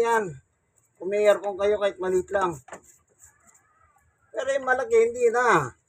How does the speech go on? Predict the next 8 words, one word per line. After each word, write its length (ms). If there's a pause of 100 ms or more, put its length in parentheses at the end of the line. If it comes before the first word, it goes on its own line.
(1900)
Maghanap 320
na 100
kayo 160
na 160
ng, 180 (440)
yung 160
mayroong 320
bomba. 500